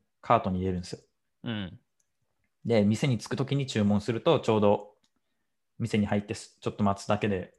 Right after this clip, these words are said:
Speaker 1: 受け取れるんだけど、
Speaker 2: うん。
Speaker 1: まあ、その時って、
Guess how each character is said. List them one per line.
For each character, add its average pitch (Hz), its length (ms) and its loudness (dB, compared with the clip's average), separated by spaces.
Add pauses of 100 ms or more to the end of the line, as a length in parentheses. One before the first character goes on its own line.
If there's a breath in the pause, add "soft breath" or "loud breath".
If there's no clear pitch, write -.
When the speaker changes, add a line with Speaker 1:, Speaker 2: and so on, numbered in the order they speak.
(720)
Speaker 1:
受 - 160 -4
け - 20 -4
取 98 120 -2
れ 98 60 0
る 95 100 -4
ん 87 40 -6
だ 95 80 -12
け 90 80 -12
ど、 90 240 -10 (280)
Speaker 2:
う 127 60 -2
ん。 107 420 -4 (920 soft breath)
Speaker 1:
ま 139 60 -2
あ、 - 20 -6
そ 180 120 -2
の 180 60 -4
時 147 180 -6
っ - 120 -12
て、 151 440 4